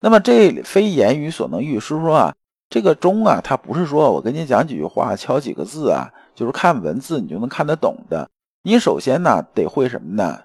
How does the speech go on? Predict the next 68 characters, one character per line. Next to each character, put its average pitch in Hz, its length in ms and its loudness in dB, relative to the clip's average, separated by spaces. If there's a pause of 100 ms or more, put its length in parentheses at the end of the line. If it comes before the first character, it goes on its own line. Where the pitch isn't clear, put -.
(160)
就 - 120 -14
是 127 120 -4
明 107 280 -2
心 147 280 -6
呐， 87 260 0 (160)
得 92 140 -2
内 120 240 0
视 139 240 -2
啊。 71 240 2 (720)
我 113 120 2
们 127 120 2
的 175 100 2
心 190 220 -2
里 165 100 2
面 117 180 2
一 151 100 -6
冲 160 300 -6
动 170 220 0
啊， 90 160 0
这 120 100 -2
种 101 160 -4
什 98 140 -14
么 95 80 -6
呢？ 95 80 -4
就 107 140 -6
是 107 160 -10 (100)
贪 165 260 -2
嗔 160 240 -2
好 - 220 -6
恶 113 260 2
啊， - 40 0
有 85 100 -4
没 127 100 -2
有 110 60 -2
依 123 220 -6
附 139 100 -8
得 80 140 -2
上 107 260 -2
去？ 104 320 -8 (360)
然 170 200 4
后 208 80 4
我 147 80 2
们 104 140 0
知 180 240 -2
觉 135 180 6
了 139 160 6
之 117 100 -4
后 135 240 0
啊， 69 200 2
我 87 120 -10
们 101 140 -6
对 139 180 0
外 139 220 4
有 90 100 0
些 104 160 -4
知 123 220 -8
觉 104 160 -2
的 101 100 0
时 85 140 -10
候， 90 240 -4 (320)
我 - 100 -10
们 98 120 -6
心 160 200 -8
体 - 160 -10
如 85 240 -4
何 113 160 -2
去 120 160 -6
动？ 143 280 -2